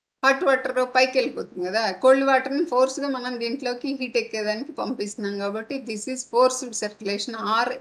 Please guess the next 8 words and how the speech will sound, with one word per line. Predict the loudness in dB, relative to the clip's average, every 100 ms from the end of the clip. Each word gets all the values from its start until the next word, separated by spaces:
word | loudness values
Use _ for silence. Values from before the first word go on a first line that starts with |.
| 2 2
active | 2 -2 -2 -4 _ _ _ _ _ _ 2
circulation | 2 4 0 2 0 0 2
solar | 2 4 4 2
water | 2 0 -2 -6
heating | -4 -4 -4 -6
system | -6 -6 -8
అంటాం. | -8 -10 _ _ -6
దీన్నే | -4 -2